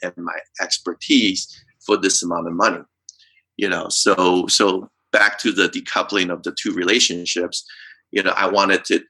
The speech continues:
to be unrelated. And, you know, and I also wanted, uh, my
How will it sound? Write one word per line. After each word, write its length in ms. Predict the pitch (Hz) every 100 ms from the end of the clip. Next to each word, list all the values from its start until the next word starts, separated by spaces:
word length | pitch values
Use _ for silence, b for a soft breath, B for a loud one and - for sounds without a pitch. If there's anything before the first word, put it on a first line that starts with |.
| _ -
to 120 | -
be 560 | 92 104 98 95 90 90 _ _ _
unrelated. 800 | 98 110 98 87 87 87 90 92 - _ -
And, 460 | 95 92 90 90 -
you 140 | 104 90
know, 440 | 87 85 85 87 - - - -
and 300 | 95 90 90 -
I 100 | 104
also 400 | 107 104 - 101 90
wanted, 440 | 92 92 92 90 - B B B B _ _ _
uh, 560 | 98 90 87 87 82 82
my 880 | 87 98 104 107 113 110 110 110 107